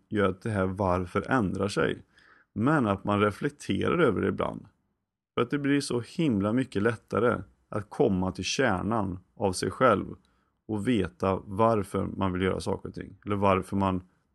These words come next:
brinner för vissa saker. För när du ställer frågan, eller ber någon annan ställa frågan till dig, när du kommer ner på den här sjunde nivån som är den här magiska gränsen, då börjar det sätta sig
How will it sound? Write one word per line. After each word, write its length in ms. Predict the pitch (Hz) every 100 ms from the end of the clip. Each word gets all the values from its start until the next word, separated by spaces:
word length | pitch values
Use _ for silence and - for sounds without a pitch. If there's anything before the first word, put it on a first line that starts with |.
| -
brinner 340 | 110 98 90
för 100 | 87
vissa 280 | 92 87 92
saker. 360 | 95 - - - - _ _ _ _ _ _
För 80 | -
när 300 | 117 139 156
du 100 | 156
ställer 360 | 147 123 101 101
frågan, 580 | - 117 92 113 - -
eller 140 | 107 107
ber 220 | 101 110
någon 140 | 104
annan 340 | - 131 101 117
ställa 260 | 156 110
frågan 340 | 95 113 95 95
till 260 | - 95
dig, 320 | 95 127 95 - _ _ _ _ _ _
när 80 | 107
du 80 | 113
kommer 240 | - 131
ner 300 | 123 143 160
på 140 | 139 131
den 140 | 123
här 200 | 107 95
sjunde 560 | 92 - 156 117 92 98
nivån 460 | 107 101 143 123
som 180 | 104 117
är 60 | 98
den 100 | 95
här 100 | 95
magiska 840 | 101 104 90 87 92 - 143 135 123 _ _ _ -
gränsen, 640 | 107 87 87 - - 95 - _ _ _ _ _ _ _ _ _ _ _ _
då 80 | 127
börjar 240 | 127 151 110
det 60 | 101
sätta 360 | 127 - 101
sig 400 | 95 123 107 95